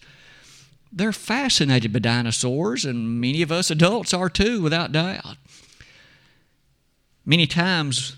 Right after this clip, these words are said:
Hollywood uses dinosaurs. You remember Jurassic Park?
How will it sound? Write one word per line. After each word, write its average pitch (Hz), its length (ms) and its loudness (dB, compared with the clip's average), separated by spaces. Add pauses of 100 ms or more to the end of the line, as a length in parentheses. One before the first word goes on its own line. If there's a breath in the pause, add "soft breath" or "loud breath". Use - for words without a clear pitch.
Hollywood 139 640 -2
uses 131 360 0
dinosaurs. 123 760 0
You 220 100 0
remember 156 260 4
Jurassic 127 540 0
Park? 180 500 2